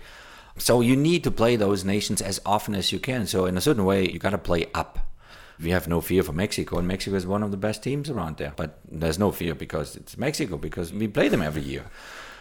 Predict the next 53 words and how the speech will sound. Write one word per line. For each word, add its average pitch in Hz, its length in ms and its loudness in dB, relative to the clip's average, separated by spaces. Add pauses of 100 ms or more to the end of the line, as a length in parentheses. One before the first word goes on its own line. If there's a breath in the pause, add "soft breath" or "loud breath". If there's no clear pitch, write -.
(100)
So 120 200 4
when 131 500 2
Iceland 113 500 2
plays 104 220 4
Holland 113 380 0
twice, 127 340 0
then 113 160 -2
they 113 100 2
go 113 140 2
into 120 180 -2
the 104 160 0
Euros 120 280 2
and 95 100 -2
say, 107 140 0
"So 107 260 -2
if 101 160 -2
we 104 60 -6
played 104 300 2 (120)
Holland 120 320 0
twice 90 240 -2
and 90 80 -6
we 87 60 -2
beat 92 260 -4
them, 101 160 -4
why 101 160 0
can't 101 220 -4
we 95 60 0
beat 95 260 -6
the 107 100 0
other 113 160 0
ones?" 73 380 -8
You 110 80 -2
gotta 143 240 2
build 117 320 4
that 107 200 0
belief, 107 460 2
and 107 300 -2
for 92 240 0
a 90 40 0
nation 117 380 0
like 92 340 -4
us 123 260 0
that 85 220 -4
is 78 120 -4
not 104 320 -2
in 156 80 -2
the 135 100 -2
top - 380 -4
ten, 107 260 -4
fifteen 113 540 -2
in 123 100 -2
the 123 80 -4
world, 135 320 -2